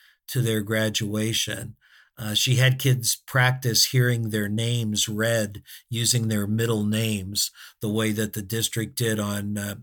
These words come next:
on, on graduation day, and had kids predict, uh, what would be the first thing their parents might say to them as they, uh, as they, as they stepped from the, stepped from the stage. The power is that the teacher communicated to the kids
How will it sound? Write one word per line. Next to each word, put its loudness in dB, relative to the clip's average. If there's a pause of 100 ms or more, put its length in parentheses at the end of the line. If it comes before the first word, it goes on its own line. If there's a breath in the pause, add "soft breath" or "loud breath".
(140)
on, -4 (100)
on -6
graduation 0
day, -6 (340 loud breath)
and -4
had 2
kids 4
predict, -2 (380 loud breath)
uh, -4
what 0
would 0
be 0
the -2
first 0
thing 0
their 0
parents 0
might -2
say 2
to -2
them -4 (260 loud breath)
as -2
they, 0
uh, -4
as -2
they, -2 (200)
as -2
they -4
stepped 0
from -2
the, -8
stepped -4
from -4
the -6
stage. -4 (760)
The -12
power 6
is 4
that -4
the -8
teacher 0
communicated -2
to -2
the -6
kids 0